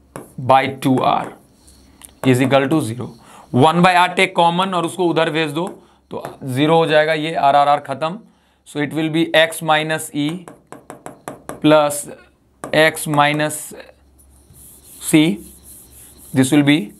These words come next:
again I am writing, X minus two E plus X minus E plus x plus E minus zero means what? X plus E. So x plus E by two.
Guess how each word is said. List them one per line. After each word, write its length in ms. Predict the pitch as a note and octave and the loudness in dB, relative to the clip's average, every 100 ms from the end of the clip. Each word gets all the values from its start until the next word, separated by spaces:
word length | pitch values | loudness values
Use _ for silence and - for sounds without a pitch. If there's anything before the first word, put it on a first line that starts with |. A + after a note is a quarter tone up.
| _ _ - | _ _ -2
again 260 | C3 C#3+ | 0 2
I 40 | C#3 | 2
am 120 | C3+ | 2
writing, 400 | C3 B2+ D#3 - - _ _ - - _ _ - | 0 0 -8 -14 -20 _ _ -20 -20 _ _ 0
X 280 | D3+ E3 E3+ | 2 2 0
minus 500 | E3 D#3+ E3 E3+ - | 2 2 0 -6 -6
two 260 | F3+ E3+ | -4 -2
E 220 | D3+ D3 F3+ - _ _ _ _ _ _ _ _ _ _ _ - - - | 0 -2 -4 -12 _ _ _ _ _ _ _ _ _ _ _ -18 -16 -6
plus 600 | - E3 E3 E3 - - _ _ - - _ | 2 4 4 0 -6 -14 _ _ -20 -20 _
X 340 | D3+ D#3+ E3 - | 0 0 0 -4
minus 540 | D3+ D3+ D3+ D#3+ D#3+ | 0 0 0 -2 -4
E 320 | D#3 D3+ F3 - - _ - - - - | -2 -2 -4 -8 -20 _ -20 -20 -16 -6
plus 440 | - D#3 D3+ D#3+ - _ _ _ | 2 4 4 2 -8 _ _ _
x 240 | E3+ G3 - | 0 0 -2
plus 420 | - G3 G3 G3 - | -2 2 2 0 -6
E 380 | G3 G#3 G3 F3 - | -2 -2 -2 -6 -6
minus 420 | D#3 E3 F3 D3+ | 0 0 0 -2
zero 200 | D3+ C#3+ | -4 -4
means 180 | E3+ E3 | -4 2
what? 220 | E3+ - | 2 2
X 180 | E3+ - | -4 -4
plus 320 | F3 E3+ E3+ | -4 -4 -4
E. 240 | C3+ A2+ - _ | -8 -10 -18 _
So 160 | - F3 | -8 -2
x 260 | D#3+ F3 F3 | 2 0 0
plus 300 | F#3+ G3 G3 | -2 -2 -2
E 120 | F#3 | -2
by 180 | F3+ F3 | 2 2
two. 340 | F3 C#3 G#2 | -2 -8 -10